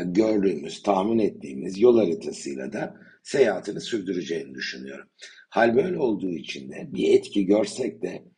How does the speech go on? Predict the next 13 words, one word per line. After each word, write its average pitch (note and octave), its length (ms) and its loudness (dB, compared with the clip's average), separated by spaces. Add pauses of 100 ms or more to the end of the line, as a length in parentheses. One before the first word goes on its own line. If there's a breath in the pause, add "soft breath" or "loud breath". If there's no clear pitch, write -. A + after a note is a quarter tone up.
(160)
bunun A2+ 420 0
geçici G2 440 -2
kalma D#2 460 -8
olasılığı - 720 -6 (300 soft breath)
kuvvetle F#2+ 480 -2
muhtemel D#2+ 600 -10 (360 loud breath)
ve, G2 340 4 (280 loud breath)
e, E2 260 -4
Türkiye A2+ 540 2
varlıklarında D#2 1000 -4
bir G2 260 4
iskonto A#2 520 -2
oluşursa - 760 -6